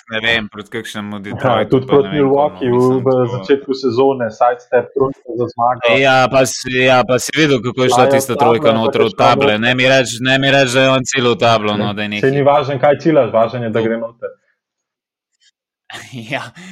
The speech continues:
Speaker 1: tudi jaz sem že zadel čez celo igrišče, ko sem
Speaker 2: Ja.
Speaker 1: vrgel, eh, žogo na, na blef, pa, pa ne bo noben rekel, da sem zato
Speaker 2: No,
Speaker 1: jaz
Speaker 2: ampak
Speaker 1: dobil
Speaker 2: meni
Speaker 1: šuter.
Speaker 2: se tudi zdi zra-, pač, da Boston z razlogom daje Tatumu te zadnje žoge,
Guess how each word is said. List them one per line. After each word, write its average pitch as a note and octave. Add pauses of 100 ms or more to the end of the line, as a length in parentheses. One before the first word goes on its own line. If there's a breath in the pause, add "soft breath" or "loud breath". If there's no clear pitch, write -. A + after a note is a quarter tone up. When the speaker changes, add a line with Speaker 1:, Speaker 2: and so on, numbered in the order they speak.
(100)
Speaker 1:
tudi C#3+
jaz D#3+
sem D#3+
že D3+
zadel D3+
čez D#3
celo D#3
igrišče, B2+
ko G#2+
sem A2
Speaker 2:
Ja. A2
Speaker 1:
vrgel, G2+
eh, G2+
žogo A2
na, A2
na A#2
blef, A2
pa, G#2+
pa A2
ne A2
bo A#2
noben A#2
rekel, A2+
da A2
sem A2+
zato G#2+
Speaker 2:
No, C3+
Speaker 1:
jaz C#3
Speaker 2:
ampak C3+
Speaker 1:
dobil D3
Speaker 2:
meni D3+
Speaker 1:
šuter. G#2
Speaker 2:
se B2+
tudi D3
zdi C3
zra-, C#3
pač, B2+
da B2+
Boston C3+
z A#2+
razlogom C3
daje B2
Tatumu B2+
te B2
zadnje A#2
žoge, B2+